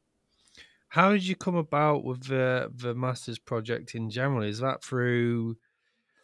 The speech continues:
is that through something you've seen maybe over several years or several environments where, like, "Okay, this needs investigating"? Does it come from dialogue with coaches? Does it come from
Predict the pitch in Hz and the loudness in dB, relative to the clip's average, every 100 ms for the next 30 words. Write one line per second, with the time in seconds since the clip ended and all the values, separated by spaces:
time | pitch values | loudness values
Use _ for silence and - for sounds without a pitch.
0 | _ _ - 131 151 - 151 135 156 143 | _ _ -6 -2 -2 0 -2 0 0 2
1 | 135 - - 139 131 131 127 123 123 123 | 0 0 0 2 4 4 4 2 4 2
2 | 117 - 131 120 120 113 120 139 160 165 | 2 0 -2 0 -2 0 4 6 8 6
3 | 143 127 120 - 123 127 117 120 127 143 | 4 4 4 0 0 2 4 4 4 4
4 | 120 127 123 - - - 131 120 - 131 | 2 0 0 0 -6 0 2 2 0 0
5 | 123 117 113 135 - 117 107 104 98 120 | 2 0 0 -2 -2 -4 -2 -2 -4 -6
6 | 127 - 139 131 143 127 123 120 113 - | -6 -2 -2 0 2 4 4 2 -2 -8
7 | _ - - - - _ 139 131 131 123 | _ -20 -20 -20 -20 _ 6 8 8 6
8 | 113 110 - - 147 165 - - 180 175 | 2 -4 -6 2 2 2 2 2 4 2
9 | - 131 135 135 - - 135 123 - 127 | 0 -2 -2 -2 -6 -4 -2 -2 0 4
10 | 123 117 117 | 4 2 0